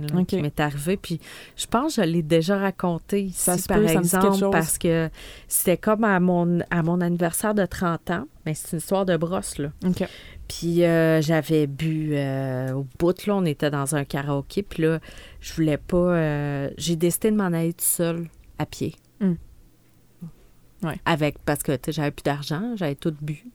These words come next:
Speaker 1: évidemment.
Speaker 2: Mm.
Speaker 1: Fait que j'avais plus d'argent. Puis, euh, dans ce temps-là, ils prenaient pas les cartes, là, dans les taxis,
Speaker 2: Ben
Speaker 1: puis
Speaker 2: non.
Speaker 1: tout ça, là, fallait que t'aies du cash. Fait que là, je, genre, j'avais plus rien.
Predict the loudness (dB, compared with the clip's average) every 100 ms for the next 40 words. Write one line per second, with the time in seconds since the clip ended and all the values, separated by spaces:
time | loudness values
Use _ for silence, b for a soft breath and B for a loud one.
0 | -20 -4 -4 -2 -6 B B -2 -2 -6
1 | -8 -2 -2 -2 -2 -6 -6 -4 -4 -4
2 | -8 B B B -10 -4 0 2 2 2
3 | 0 -4 -2 -2 -2 -2 0 0 2 2
4 | 2 0 -2 -2 -4 -2 -2 -4 -4 -6
5 | -6 -6 -6 -4 0 2 2 0 0 -2
6 | 0 0 0 0 -2 -2 -2 -2 -2 -4
7 | -4 -4 -8 -8 -6 -2 -2 -2 -4 -8
8 | -6 -6 -6 -8 -10 -10 -8 -8